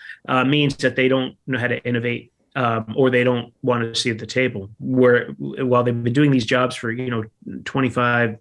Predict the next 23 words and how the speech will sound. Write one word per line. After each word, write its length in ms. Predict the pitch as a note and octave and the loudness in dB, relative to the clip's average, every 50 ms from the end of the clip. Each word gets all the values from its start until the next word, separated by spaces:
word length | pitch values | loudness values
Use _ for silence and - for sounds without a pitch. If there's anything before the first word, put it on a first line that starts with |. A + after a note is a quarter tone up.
| _ - | _ -2
years 260 | D3 C#3+ F#3 G#3 D#3+ | 0 2 2 2 0
or 60 | B2 | -2
so 300 | A2 - A2 G2+ G2 G2+ | -4 -6 -6 -8 -8 -10
and 220 | G#2 G#2 G#2+ G#2 | -8 -8 -8 -4
doing 200 | G#2+ B2 A#2 A2+ | -2 -2 0 0
them, 200 | A2 G#2+ G#2 G2+ - - | 0 -2 -4 -6 -6 -4
doing 180 | A#2+ A#2 A2 | -2 -2 0
them 120 | G#2+ G#2 G#2 | 0 -2 -2
well, 240 | G#2 G#2+ G#2 G2+ | -4 -4 -6 -4
they 80 | G2+ A#2+ | -2 0
have 100 | A#2 A2 | 0 0
a 40 | A2 | 2
lot 220 | A#2 A#2 A2+ A2+ - | 0 0 0 -2 -4
to 60 | B2 | -8
offer. 380 | A#2 G#2+ G#2 - A2+ A2 - _ - - - - - - | -8 -8 -10 -12 -16 -18 -18 _ -20 -18 -16 -16 -10 -2
So 220 | - - C3 B2 A#2+ | 2 4 4 4 4
how 280 | A2+ - D3+ E3 E3 | 2 2 2 2 2
do 80 | E3 E3 | 4 4
we 120 | D#3+ D3+ | 4 4
pull, 560 | C#3+ D3 - - - E3 D#3 C#3+ C3+ C#3 C#3 - - - - - - - _ _ _ _ - | 2 0 -4 2 4 6 6 6 6 2 -2 -8 -16 -20 -20 -20 -20 -20 _ _ _ _ -2
um, 460 | C3+ B2 A#2+ A#2+ A#2 A2+ A2+ A2 G#2+ - - - - | 0 2 2 2 2 0 -4 -8 -10 -14 -20 -14 -8
this 640 | - C#3+ B2+ B2+ C#3 C#3 - - - - - - - | -6 -2 2 2 2 2 2 0 0 -2 -2 -4 -8
generation 760 | - - D3 C3+ C3 B2+ B2 B2 B2+ B2 - - B2 A#2+ - | -4 -2 0 2 2 2 2 2 2 0 -2 -2 -4 -4 -6